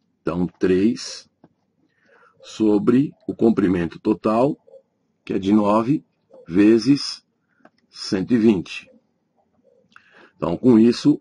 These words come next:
eu vou ter aqui dois terços da carga, simplificando, né? E um terço da carga. Dois terços da carga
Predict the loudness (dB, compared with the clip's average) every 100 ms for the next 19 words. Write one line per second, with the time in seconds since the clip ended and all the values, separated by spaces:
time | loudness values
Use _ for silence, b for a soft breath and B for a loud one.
0 | -2 0 0 0 0 0 0 -2 -2 -6
1 | _ b b b _ 4 4 4 -2 -2
2 | 0 -2 -4 -2 -4 -4 -4 0 0 0
3 | -6 _ -8 -6 -6 -6 -6 0 4 4
4 | 4 0 -4 -4 0 0 0 0 0 -2
5 | -4 -4 -4 -4 -6 -12 _ b b b
6 | b b -6 -2 -2 -2 -6 -4 -6 -4
7 | -4 0 0 2 2 0